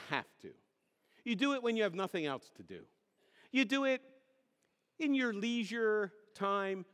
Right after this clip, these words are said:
when nothing else is more important than that. But there are usually a whole host of other things more important than that, right? Isn't that right? What does it mean to be devoted then? To be devoted means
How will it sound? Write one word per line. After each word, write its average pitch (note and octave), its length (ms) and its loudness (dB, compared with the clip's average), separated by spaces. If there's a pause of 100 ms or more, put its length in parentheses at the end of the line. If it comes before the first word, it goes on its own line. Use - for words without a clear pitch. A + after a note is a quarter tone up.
when G#3 220 2
nothing A#3+ 380 0
else F#3 280 -4
is C#3+ 140 -6
more D#3 200 0
important D3+ 400 -2
than D3 100 -2
that. D3 200 -2
But C#4 120 -2
there B3+ 120 6
are G3+ 80 4
usually G3 380 0
a D3 80 2
whole F3 200 2
host E3 220 -4
of D3 100 -4
other C3+ 160 -2
things A#2+ 240 -8
more A#2+ 140 -4
important A#2 320 -8
than A2+ 120 -8
that, F#2+ 40 -2
right? F3 180 2 (200)
Isn't - 80 -10
that C#3+ 100 -6
right? G3 160 -12 (960)
What C#4+ 120 -6
does C#4 140 -6
it C#4 80 -4
mean A#3+ 200 -2
to G3 100 -6
be E3 140 -8
devoted B2+ 540 -4
then? - 120 -20 (960)
To E3 80 -4
be D#3 120 0
devoted E3 540 0
means G#2+ 540 -10